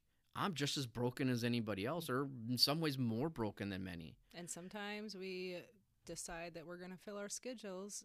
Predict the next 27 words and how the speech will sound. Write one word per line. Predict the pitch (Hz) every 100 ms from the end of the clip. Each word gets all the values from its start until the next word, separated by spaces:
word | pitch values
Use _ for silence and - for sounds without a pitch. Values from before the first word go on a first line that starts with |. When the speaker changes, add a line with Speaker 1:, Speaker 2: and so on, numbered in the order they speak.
| -
Speaker 2:
schedules | - 233 233 190 175 185
and | 170
get | 175 180
so | 208 208
busy | 220 233 180 190 196
that | 165 165
Jesus | 180 185 196
just | 190 -
kinda | 214 196
sits | 208 196
back | 202 226
and | 196
he's | -
like, | 170 160
"Well, | 180 269 -
you | 196
know, | 196 233 285 190
I'll | 175
talk | - 196 -
to | -
you | 226 240
when | 240
you | 240
have | 240 -
time." | 220 302
Speaker 1:
Yeah. | 117 98 _ _ _ _ -
Yeah. | 110 117